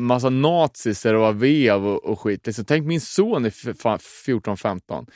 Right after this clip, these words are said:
Ska jag skicka iväg honom och åka tön-, eller dra till Stockholm på ett gig, liksom, gå på någon sketchig spelning?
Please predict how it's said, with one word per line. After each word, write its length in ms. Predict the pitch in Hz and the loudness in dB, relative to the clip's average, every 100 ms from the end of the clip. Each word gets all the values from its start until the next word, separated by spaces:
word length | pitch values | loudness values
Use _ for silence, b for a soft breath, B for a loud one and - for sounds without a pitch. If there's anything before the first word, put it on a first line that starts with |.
| B - | B -8
Ska 120 | - | -6
jag 60 | |
skicka 240 | - 151 156 | -2 0 2
iväg 220 | 147 139 | 4 2
honom 420 | 135 139 156 190 | 2 0 0 2
och 60 | 143 | 2
åka 160 | 127 120 | 2 -2
tön-, 300 | - 127 120 | 0 -2 0
eller 180 | 131 127 | 0 0
dra 200 | 117 123 | 0 -4
till 120 | - | -4
Stockholm 500 | - 135 - 220 147 | -6 -6 -2 -2 -2
på 60 | |
ett 80 | 110 120 | -6 -2
gig, 300 | 196 135 92 | 0 0 -2
liksom, 380 | 104 110 117 107 | -4 -2 -6 -2
gå 160 | 127 | -2
på 120 | 104 | -2
någon 100 | 110 | -4
sketchig 500 | 107 - 113 - - | -6 -4 -4 -4 -10
spelning? 640 | 117 - 123 113 175 113 78 | -10 -4 -2 0 -2 -4 -8